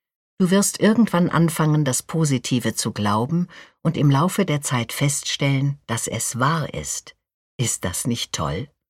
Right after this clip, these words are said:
Gebrauch deinen Verstand. Triff Entscheidungen.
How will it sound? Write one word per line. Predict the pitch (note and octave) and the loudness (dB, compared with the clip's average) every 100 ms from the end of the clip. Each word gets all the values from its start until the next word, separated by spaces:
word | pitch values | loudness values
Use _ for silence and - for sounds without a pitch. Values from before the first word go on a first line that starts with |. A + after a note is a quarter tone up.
| _ _ _ _ _ _ _ _ _ _ _ _ _ _ _ _ _ _ _ _ _ _ - | _ _ _ _ _ _ _ _ _ _ _ _ _ _ _ _ _ _ _ _ _ _ 0
Gebrauch | D#3+ D3+ E3+ G#3 - | 2 4 4 2 2
deinen | D3 C#3 B2+ | 4 6 4
Verstand. | - A2+ - G2+ - - - _ _ _ _ - | 2 -2 0 -4 -6 -10 -20 _ _ _ _ -4
Triff | A3+ A3+ | -2 -2
Entscheidungen. | - F3+ - F#3 G3 B2 G#2 C2 | 0 0 2 2 2 0 -2 -4